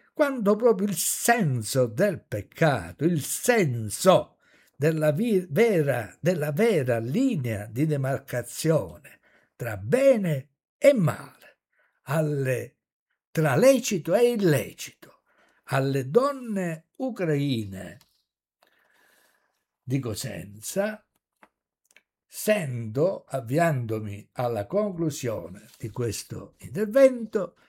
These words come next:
sento di dover dire fraternamente, "Nel vostro paese in guerra,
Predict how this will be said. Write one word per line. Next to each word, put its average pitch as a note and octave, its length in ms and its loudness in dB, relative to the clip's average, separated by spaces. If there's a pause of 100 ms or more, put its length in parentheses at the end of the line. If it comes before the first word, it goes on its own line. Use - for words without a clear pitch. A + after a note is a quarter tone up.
(220)
sento F#3 460 2
di F3 140 -4
dover F#3+ 420 0
dire D#3+ 500 2
fraternamente, D3+ 1700 -4 (1160)
"Nel G#3 180 2
vostro A3+ 380 6
paese F3+ 560 2
in C3+ 160 2
guerra, B2 920 0